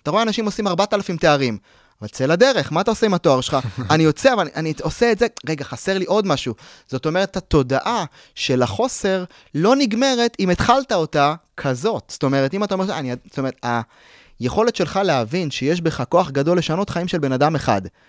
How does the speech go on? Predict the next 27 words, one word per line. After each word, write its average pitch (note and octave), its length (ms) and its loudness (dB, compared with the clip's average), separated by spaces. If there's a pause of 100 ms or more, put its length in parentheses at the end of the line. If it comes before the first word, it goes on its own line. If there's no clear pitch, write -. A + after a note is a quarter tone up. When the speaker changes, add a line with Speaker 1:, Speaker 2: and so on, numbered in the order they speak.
(380)
Speaker 1:
שכשאתה - 460 2
יוצא A3 260 0
לרוץ, E3 520 2 (120)
Speaker 2:
מהמם. G#2+ 140 -12 (100)
Speaker 1:
אתה B2+ 120 0
יותר D#3 280 2
ויטלי, E3 400 2
חיוני D3 340 2
עבור C3 280 -2
אנשים B2+ 300 -4
אחרים. A#2+ 460 -2 (840)
אתה A#2+ 160 -2
משרת B2 840 0 (520)
את - 200 -10
הפוטנציאל A#2 800 0
שלך B2+ 420 -2
בצורה C#3 380 2
הרבה C#3+ 220 2
יותר D#3 220 0
גדולה C#3 280 0
כשאתה G#2 400 -6
רץ. G#2+ 340 -4 (380)
אבל G#2 80 -6
כשאתה - 220 -2
עסוק A3+ 280 -2
בעצמך D3+ 680 -2 (140)
רק B2+ 340 0